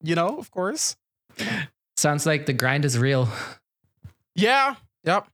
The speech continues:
Speaker 1: It definitely is. First time ever. <laughs> Uh.
Speaker 2: <laughs> And it seems today is kind of an academy podcast, so we have our very own Banana Man, Team Potassium all the way, Battlemore.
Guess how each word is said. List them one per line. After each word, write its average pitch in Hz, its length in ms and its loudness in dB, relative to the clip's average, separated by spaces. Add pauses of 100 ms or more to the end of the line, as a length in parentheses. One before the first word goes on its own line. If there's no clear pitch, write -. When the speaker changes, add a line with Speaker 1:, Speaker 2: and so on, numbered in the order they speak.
(120)
Speaker 1:
It 151 100 0
definitely 131 360 2
is. 107 260 0
First 120 300 -4
time 120 180 0
ever. 120 240 -2 (260)
<laughs> 302 60 4 (840)
Uh. 160 420 0
Speaker 2:
<laughs> - 40 -8 (340)
And 156 120 0
it 160 100 -2
seems 294 220 0
today 226 340 4
is 185 300 0
kind 247 180 2
of 247 100 0
an 175 60 0
academy 160 480 2
podcast, 160 540 0
so 143 180 2
we 135 140 2
have 151 240 2
our 143 640 2
very 175 280 4
own 180 180 2
Banana 165 340 2
Man, 190 200 2
Team 240 220 2
Potassium 220 460 0
all 247 100 2
the 247 80 0
way, 262 540 2
Battlemore. 185 720 2